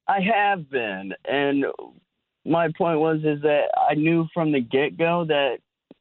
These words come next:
we were like college kids, and it was like, we're not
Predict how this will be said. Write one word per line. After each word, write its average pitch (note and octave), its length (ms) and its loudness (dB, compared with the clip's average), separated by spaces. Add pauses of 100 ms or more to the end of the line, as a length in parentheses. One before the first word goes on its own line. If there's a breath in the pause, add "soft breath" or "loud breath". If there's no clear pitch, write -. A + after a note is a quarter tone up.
we D#3+ 200 2
were D#3 520 0
like C#3+ 240 -2
college E3 440 0 (120)
kids, F#2+ 360 -6
and A#2 200 2
it A#2+ 100 2
was A#2 160 0
like, A#2+ 260 0
we're D3+ 100 -2
not D3 360 0